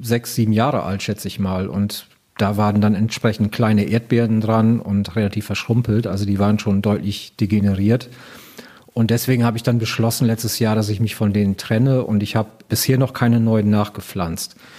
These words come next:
Ich habe auch keine Ahnung, was das für eine Sorte war, die da stand. Ich muss aber sagen, dass ich von den frühen Erdbeeren, die man ja oft schon im April im Supermarkt kaufen kann, nicht gerade begeistert bin. Die werden ja heutzutage fast alle in Folienhäusern angebaut.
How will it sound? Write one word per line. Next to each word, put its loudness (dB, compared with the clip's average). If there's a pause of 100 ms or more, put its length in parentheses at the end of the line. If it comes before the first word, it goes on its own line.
(160)
Ich -2
habe 4
auch -2
keine 0
Ahnung, 2
was 0
das -4
für -4
eine 4
Sorte 0
war, 0
die -4
da -4
stand. -6 (760)
Ich -2
muss 4
aber 2
sagen, 0
dass 2
ich -2
von 2
den 4
frühen 0
Erdbeeren, 2
die 0
man 2
ja 2
oft -4
schon 0
im 2
April 0
im 2
Supermarkt 0
kaufen -2
kann, 2
nicht 2
gerade 2
begeistert -4
bin. -4
Die -2
werden 2
ja 2 (120)
heutzutage -2
fast -4
alle 0
in 2
Folienhäusern 2
angebaut. 0